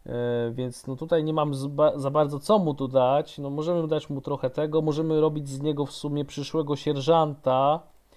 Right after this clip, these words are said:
więc rozdamy w ten sposób. On później tarczy nie będzie używał, nie, więc nie będziemy tak maksować mu to. E, tutaj oczywiście również bierzemy, żeby szybciej zdobywał doświadczenie. Oczywiście lepszy atak,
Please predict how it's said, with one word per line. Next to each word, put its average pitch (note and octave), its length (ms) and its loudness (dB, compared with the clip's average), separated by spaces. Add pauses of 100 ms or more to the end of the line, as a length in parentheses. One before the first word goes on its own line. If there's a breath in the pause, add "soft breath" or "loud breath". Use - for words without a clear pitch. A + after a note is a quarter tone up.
(440 loud breath)
więc C3+ 200 -6
rozdamy C#3 420 0
w - 60 -20
ten E3 220 0
sposób. D3 460 -8
On C#3 120 -6
później C3+ 240 -8
tarczy C#3 280 -2
nie C3 80 -6
będzie C3 200 -6
używał, B2 240 -2
nie, B2 140 -6
więc A#2+ 200 -12
nie B2 60 -6
będziemy B2 640 -10
tak - 180 -8
maksować - 480 -8
mu A2 100 -10
to. B2+ 220 -4 (440 loud breath)
E, A#2+ 140 -6
tutaj D3 220 -6
oczywiście C3+ 460 -6
również C3 320 -4
bierzemy, A#2+ 320 -4
żeby A#2 300 -8
szybciej - 300 -12
zdobywał A#2+ 260 -8
doświadczenie. B2+ 640 -6
Oczywiście A#2 320 -8
lepszy C#3 400 -2
atak, E3+ 460 -2